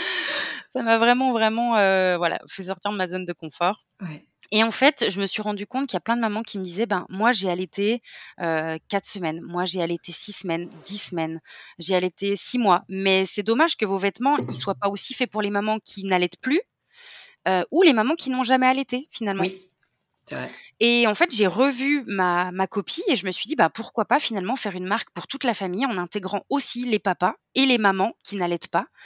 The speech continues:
Speaker 1: les mamans qui n'allaitent plus, ou du coup, ben, évidemment, heu, s'il y a un couple de deux papas ou de deux mamans, je peux me permettre, heu, finalement de, bah, de toucher toutes les familles, en fait. » Parce
Speaker 2: Totalement,
Speaker 1: qu'aujourd'hui, je
Speaker 2: c'est
Speaker 1: crois
Speaker 2: génial.
Speaker 1: que
Speaker 2: Mmh.
Speaker 1: tous les formats de famille sont
Speaker 2: Oui.
Speaker 1: absolument merveilleux, beaux.
Speaker 2: Oui,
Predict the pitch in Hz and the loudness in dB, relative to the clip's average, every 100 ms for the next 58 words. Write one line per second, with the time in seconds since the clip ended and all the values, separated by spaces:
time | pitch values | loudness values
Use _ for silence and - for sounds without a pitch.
0 | - - - 202 208 208 214 208 175 165 | -18 -18 0 2 4 2 0 -2 -2 -4
1 | - 220 349 427 220 226 - 294 233 202 | -4 -2 -2 -2 -4 -4 -4 -2 4 4
2 | 190 180 _ _ _ _ - 214 220 226 | 4 -2 _ _ _ _ -6 -4 6 6
3 | 233 247 220 180 - 214 196 196 202 190 | 6 2 0 -2 -2 0 -2 -2 -12 -4
4 | 202 208 214 208 220 220 196 190 196 214 | -2 -2 0 4 4 4 0 -4 -2 0
5 | 208 220 226 - 185 196 196 202 175 202 | 0 0 -4 -6 -6 -4 -2 -4 -6 -6
6 | 180 - 196 196 214 175 170 - - - | -6 -4 -4 -2 -4 -4 -8 -10 -20 -18
7 | - - - 185 190 202 - 240 339 262 | -18 -20 -10 0 2 2 0 0 0 0
8 | 254 240 277 302 220 202 185 180 196 170 | -2 2 4 4 2 -2 -2 4 6 6
9 | 165 196 214 277 151 233 180 185 180 170 | 4 0 -2 -4 0 0 2 0 -2 -4
10 | 165 - - - - 285 247 269 262 262 | -6 -6 -14 -10 0 2 4 4 4 4
11 | 247 240 240 214 196 202 147 208 208 196 | 2 0 -4 -6 0 0 2 -2 0 2
12 | 202 202 202 220 262 196 190 165 160 | 2 2 2 2 0 -2 2 2 0